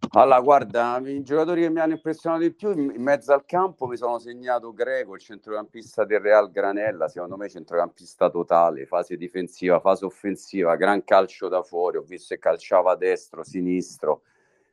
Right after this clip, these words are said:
E come attaccante mi è piaciuto tantissimo Belardinelli, l'attaccante del, del Casalotti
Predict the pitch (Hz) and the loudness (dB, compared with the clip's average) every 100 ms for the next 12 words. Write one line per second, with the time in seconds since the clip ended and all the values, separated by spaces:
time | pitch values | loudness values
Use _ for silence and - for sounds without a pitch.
0 | _ - 98 104 104 101 101 104 101 - | _ 4 6 8 6 4 2 0 0 -2
1 | 127 131 127 123 - 151 147 143 113 113 | 2 2 4 2 0 0 -2 -4 -4 -4
2 | - 110 107 117 110 110 - 117 - 107 | -4 -8 -6 -4 -4 -6 -12 -20 -4 -2
3 | 101 87 104 104 85 107 117 123 131 120 | 0 2 4 4 2 -2 -2 -2 -4 -2
4 | 95 90 - 92 - 110 95 - 95 92 | 0 0 -2 -4 0 0 -2 -6 -4 -2
5 | 90 87 87 87 87 87 85 85 82 _ | -2 -2 -4 -8 -6 -2 0 -2 -4 _
6 | 85 - 98 - 90 95 107 - - 117 | -10 -4 -4 0 0 2 0 -4 -8 -8